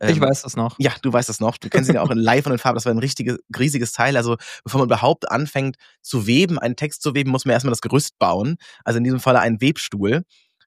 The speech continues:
Speaker 2: Das, äh, hat, ja, das braucht sehr viel Feinarbeit und Tuning, damit das alles dann steht. Und dann fängt das ja an mit einem Faden, der gesponnen wird. Und der Faden ist ja zweidimensional, also wie ein Satz. Der hat einen Anfang und ein Ende, der wird von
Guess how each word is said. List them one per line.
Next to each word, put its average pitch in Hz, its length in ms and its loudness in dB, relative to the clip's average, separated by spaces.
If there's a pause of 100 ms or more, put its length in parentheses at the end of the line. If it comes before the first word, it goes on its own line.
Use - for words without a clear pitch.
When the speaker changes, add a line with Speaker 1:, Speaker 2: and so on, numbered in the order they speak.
Speaker 2:
Das, - 280 -2
äh, 113 240 4
hat, - 380 -8 (180)
ja, 98 240 2
das - 280 -4
braucht - 280 0
sehr 151 180 4
viel 147 240 2
Feinarbeit 120 720 2
und 113 180 -4
Tuning, 139 240 0
damit 113 300 -2
das 113 80 -8
alles 110 240 -2
dann 107 160 -4
steht. 139 300 0 (400)
Und 127 140 0
dann 127 180 2
fängt 139 240 -4
das 139 100 -4
ja 147 80 2
an 135 180 0
mit 135 160 -4
einem 131 140 -2
Faden, 147 400 0
der 113 80 0
gesponnen 104 480 -4
wird. 110 180 -2
Und 120 60 -2
der 113 140 -2
Faden 123 400 0
ist 127 140 -4
ja 131 120 -2
zweidimensional, 104 800 0
also 107 180 -4
wie 127 80 2
ein 123 80 2
Satz. 131 240 2
Der 107 120 0
hat - 120 -6
einen 117 180 2
Anfang 127 300 0
und - 80 -6
ein 110 60 2
Ende, 165 200 2
der 123 140 0
wird 117 140 -4
von 117 200 0